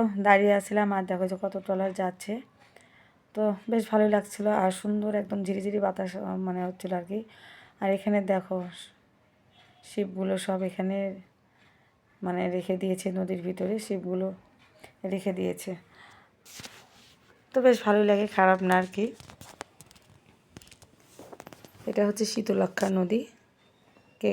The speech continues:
কে নাম শুনেছো শীতলক্ষ্যার? আর আমি ছোটোবেলায় নাম শুনেছি,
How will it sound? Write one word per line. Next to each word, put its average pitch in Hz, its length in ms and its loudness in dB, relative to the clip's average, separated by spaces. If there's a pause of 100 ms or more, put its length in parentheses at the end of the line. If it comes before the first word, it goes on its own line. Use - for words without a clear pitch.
কে 208 120 2
নাম 196 200 2
শুনেছো 190 460 0
শীতলক্ষ্যার? 185 640 -2 (180)
আর 180 200 0 (100)
আমি 208 120 0
ছোটোবেলায় 208 520 2
নাম 196 180 0
শুনেছি, 190 300 -2